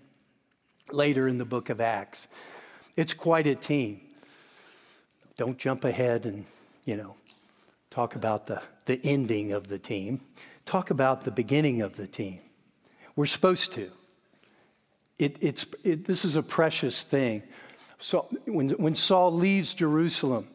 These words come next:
he goes to Caesarea, and then he goes to Tarsus, where he was fu-, where he was from. And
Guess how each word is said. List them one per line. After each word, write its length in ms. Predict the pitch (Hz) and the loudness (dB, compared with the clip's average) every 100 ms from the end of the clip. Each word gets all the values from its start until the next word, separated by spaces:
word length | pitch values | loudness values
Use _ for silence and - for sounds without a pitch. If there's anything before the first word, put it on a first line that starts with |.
| - - - _ _ _ _ | -20 -20 -20 _ _ _ _
he 100 | 131 | -2
goes 260 | 147 147 | 0 0
to 80 | - | 0
Caesarea, 880 | 143 - 170 151 160 160 175 151 113 | 0 4 4 4 2 4 4 4 2
and 180 | 113 123 | 0 0
then 100 | 147 | 2
he 100 | 160 | 2
goes 280 | 160 160 160 | 2 0 0
to 120 | 170 | -4
Tarsus, 600 | - 202 202 - 127 - | 2 2 2 -2 -4 0
where 180 | 143 147 | 2 2
he 80 | |
was 200 | 143 123 | 0 -2
fu-, 680 | - - 160 160 - - 156 - | -6 0 0 0 -8 -6 -6 -4
where 240 | 151 147 | 0 2
he 100 | 143 | 2
was 260 | 131 123 - | 0 -4 -6
from. 480 | - 185 147 107 | 0 0 0 -4
And 320 | 127 143 139 | -2 0 0